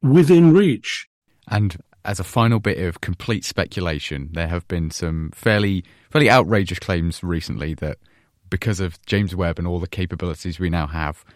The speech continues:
Speaker 2: we may well be less than twenty-five years away from finding life on another planet. What is your take on that?
Speaker 1: Well, who knows is the answer to that. And it's nothing you can put your finger on it. We may discover life tomorrow.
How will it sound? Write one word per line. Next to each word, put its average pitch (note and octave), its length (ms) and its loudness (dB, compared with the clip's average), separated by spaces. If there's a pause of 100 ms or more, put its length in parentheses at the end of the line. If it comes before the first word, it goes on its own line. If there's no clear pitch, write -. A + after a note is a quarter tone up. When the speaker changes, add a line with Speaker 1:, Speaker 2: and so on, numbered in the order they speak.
(140)
Speaker 2:
we G2 200 0
may G#2 200 4
well G2 180 2
be F#2+ 120 -2
less F#2 280 -2
than F2+ 140 -4
twenty-five F2 760 -4
years D#2+ 220 -6
away D2+ 240 -6
from D2 200 -8
finding D#2 400 -4
life D2+ 260 -8
on D2+ 80 -10
another C#2+ 240 -10
planet. - 380 -12 (240)
What A#2+ 260 0
is F#2+ 120 -2
your F2 100 -2
take D#2 320 -6
on B1 140 -8
that? - 180 -14 (400)
Speaker 1:
Well, G#3+ 280 6 (120)
who F#3+ 200 8
knows G#2+ 320 4
is G#2 120 -4
the A2+ 100 0
answer G2+ 260 -4
to F2 160 -14
that. F2+ 360 -16
And E3 160 0
it's F#3 180 -2
nothing A3+ 280 4
you G3+ 100 0
can F3+ 140 0
put - 220 -2
your C#3 100 0
finger D#3 240 4
on G#2 100 0
it. F#2 80 -6
We A#2+ 120 2
may F#3 200 4
discover E3+ 420 -2
life D3+ 280 -2
tomorrow. D#3+ 540 -2